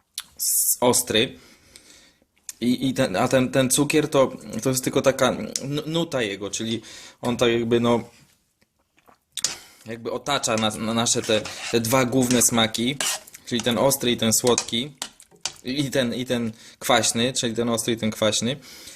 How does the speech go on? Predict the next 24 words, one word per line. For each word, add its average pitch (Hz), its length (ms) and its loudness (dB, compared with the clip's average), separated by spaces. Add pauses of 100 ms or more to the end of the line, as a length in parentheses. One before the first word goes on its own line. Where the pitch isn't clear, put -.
(140)
Ten 117 120 -2
słodki 131 360 2
ot-, 120 180 2
otacza 127 400 2
nasze 110 300 0 (320)
te - 100 -6
dwa 113 180 0
smaczki, 123 400 0
czyli 120 160 -2
jest 117 160 0
taką, 120 340 -2 (200)
z - 80 -2
taką 123 220 0
nu-, 127 200 4
nutą, 139 400 2
nutą 127 460 0
lekką, 117 380 0 (1400)
nu-, 107 180 -4
lekką 113 420 -2
tej, 104 220 -2 (1300)
te-, 113 160 -2
tej, 104 300 0
tej 110 160 2
słodkości. 110 680 2